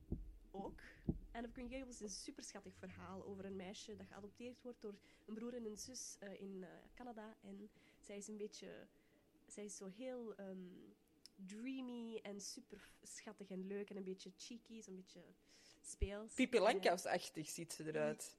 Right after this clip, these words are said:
Speaker 1: Ja, een beetje wel. En, eh, ze, het heet Anne of Green Gables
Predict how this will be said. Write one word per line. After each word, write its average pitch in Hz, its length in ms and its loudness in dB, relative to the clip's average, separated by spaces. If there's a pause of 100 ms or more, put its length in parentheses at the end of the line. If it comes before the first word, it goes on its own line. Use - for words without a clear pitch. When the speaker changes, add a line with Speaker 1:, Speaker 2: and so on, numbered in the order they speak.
(100)
Speaker 1:
Ja, 214 380 -2
een 214 80 -4
beetje 254 260 -6
wel. 190 260 -4 (440)
En, 233 260 -2
eh, 208 300 0 (160)
ze, - 160 -8
het - 120 -8
heet 262 280 -6 (100)
Anne 233 180 -4
of 220 100 -8
Green 196 240 -4
Gables 359 540 -8